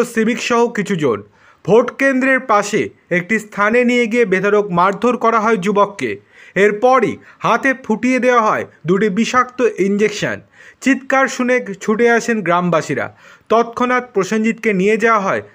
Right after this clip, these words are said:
স্থানীয় হেমতাবাদ গ্রামীণ হাসপাতালে। তবে চিকিৎসকেরা তাকে মৃত বলে ঘোষণা করেন। এইদিকে অভিযুক্ত সিভিক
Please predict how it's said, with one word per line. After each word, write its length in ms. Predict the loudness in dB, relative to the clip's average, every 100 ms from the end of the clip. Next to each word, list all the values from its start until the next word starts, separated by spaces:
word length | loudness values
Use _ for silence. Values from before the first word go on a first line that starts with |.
| -20
স্থানীয় 440 | -4 -2 2 0
হেমতাবাদ 640 | 0 0 0 0 0 0 -2 -10 -20 _
গ্রামীণ 420 | -2 0 2 0
হাসপাতালে। 680 | 0 -4 -4 -4 -4 -4 -6 -10 _ -2
তবে 160 | -2
চিকিৎসকেরা 680 | -2 -2 -2 -2 -2 0 -2 -6 -18 _
তাকে 200 | -2 0 0
মৃত 320 | 0 0 2
বলে 300 | 2 4 2
ঘোষণা 400 | 0 -4 -2 -2
করেন। 240 | -2 -4 -6 _ -20 -2
এইদিকে 380 | 2 2 2 0 0 2
অভিযুক্ত 460 | 2 2 0 -2 -4
সিভিক 360 | -2 -2 -2